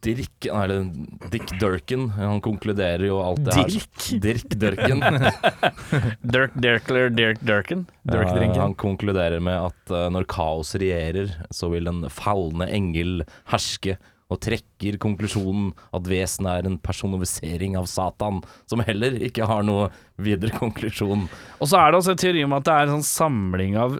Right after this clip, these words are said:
Speaker 2: mange forskjellige massemordere, er det ikke noe sånt også?
Speaker 1: Jo, han, eh, mener da at dette vesenet, eller den alien-aktige creaturen,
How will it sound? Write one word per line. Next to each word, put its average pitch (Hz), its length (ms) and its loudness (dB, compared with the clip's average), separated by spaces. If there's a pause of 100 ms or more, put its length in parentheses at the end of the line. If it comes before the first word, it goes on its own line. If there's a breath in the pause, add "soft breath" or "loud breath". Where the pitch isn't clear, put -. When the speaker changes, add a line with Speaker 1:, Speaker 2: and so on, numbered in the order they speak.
Speaker 2:
mange 127 400 0
forskjellige 113 480 0
massemordere, 107 640 0
er 156 80 0
det 147 60 -4
ikke - 20 -2
noe 156 140 0
sånt 135 180 -2
også? 165 160 2 (160)
Speaker 1:
Jo, 98 240 -4
han, 110 260 0
eh, 107 600 2
mener 98 640 0
da 90 240 -2
at 90 80 -6
dette 90 260 -2
vesenet, 87 540 -2
eller 82 180 0
den 85 160 -4
alien-aktige 82 1040 -4
creaturen, 87 480 -4